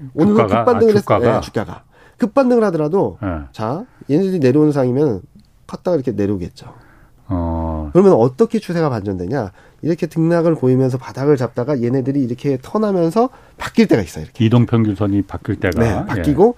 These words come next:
Speaker 2: 예. 예.
Speaker 1: 이렇게 이동평균선
Speaker 2: 예.
Speaker 1: 위에 주가가 있으면서 이렇게, 이렇게 올라갈 때 있어요.
Speaker 2: 예.
Speaker 1: 이때는 언제든지 매수하셔도 되는데 지금은 떨어질 때만 매수하는 시점이에요.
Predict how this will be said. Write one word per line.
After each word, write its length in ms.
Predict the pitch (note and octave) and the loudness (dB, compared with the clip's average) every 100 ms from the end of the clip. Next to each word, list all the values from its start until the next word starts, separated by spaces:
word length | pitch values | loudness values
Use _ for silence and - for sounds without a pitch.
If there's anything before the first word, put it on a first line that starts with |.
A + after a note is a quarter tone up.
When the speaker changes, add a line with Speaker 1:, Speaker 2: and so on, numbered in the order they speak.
| - | -4
Speaker 2:
예. 20 | F2+ | -6
예. 40 | |
Speaker 1:
이렇게 260 | D#2 A#2 - | -2 -2 -2
이동평균선 760 | A#2+ F3+ F#3+ F#3 F3 E3 C#3 B2+ | 0 2 4 2 4 2 0 2
Speaker 2:
예. 40 | |
Speaker 1:
위에 140 | D3+ F3 | 2 2
주가가 320 | - C#3+ C3+ | 0 0 0
있으면서 300 | B2 B2 B2+ | 0 -2 -2
이렇게, 220 | B2 B2+ | -4 -4
이렇게 120 | A#2+ | -2
올라갈 240 | G2+ G2 F#2+ | -2 -2 -4
때 100 | D#2+ | -10
있어요. 220 | - - | -16 -6
Speaker 2:
예. 180 | F#2+ D#2 C#2 - | -4 -4 -8 -4
Speaker 1:
이때는 540 | G3 - A#3 G#3+ G#3+ | -2 2 6 6 6
언제든지 500 | G#2 D3 B3+ B3+ B3 | 4 2 2 2 2
매수하셔도 420 | F3+ G#2+ C3+ C#3+ | 2 0 0 0
되는데 380 | A#2 G2 A#2+ C#3+ | 0 0 2 0
지금은 680 | F#2+ - B2+ C#3+ F#3 E3 E2+ - _ _ _ _ | 0 -4 -2 0 2 0 -4 -14 _ _ _ _
떨어질 600 | A3 A#3 A#3+ C4+ G#3+ A3+ | -4 -2 2 2 2 0
때만 300 | - F3+ D#3+ | 0 0 0
매수하는 440 | G#2+ F#2 G2+ F2+ E2 | 0 -2 -4 -6 -8
시점이에요. 560 | - - F2+ - - | -14 -18 -18 -20 -20